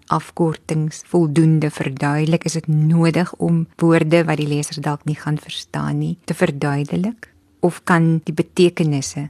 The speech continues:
van die meeste terme, vreemde woorde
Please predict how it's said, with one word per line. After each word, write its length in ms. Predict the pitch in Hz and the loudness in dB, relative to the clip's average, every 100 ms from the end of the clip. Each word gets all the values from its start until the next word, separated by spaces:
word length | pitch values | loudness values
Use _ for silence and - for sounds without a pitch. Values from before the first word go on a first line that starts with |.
| - | -14
van 540 | - 160 151 151 147 - | -6 -2 0 0 -2 -6
die 140 | - 170 | 2 4
meeste 380 | 156 156 - 156 | 6 4 0 -6
terme, 460 | 156 147 147 147 139 | -6 -6 -4 -4 -4
vreemde 440 | - 151 147 139 139 | -2 0 0 -2 -6
woorde 440 | 143 139 - 143 | -6 -6 -6 -8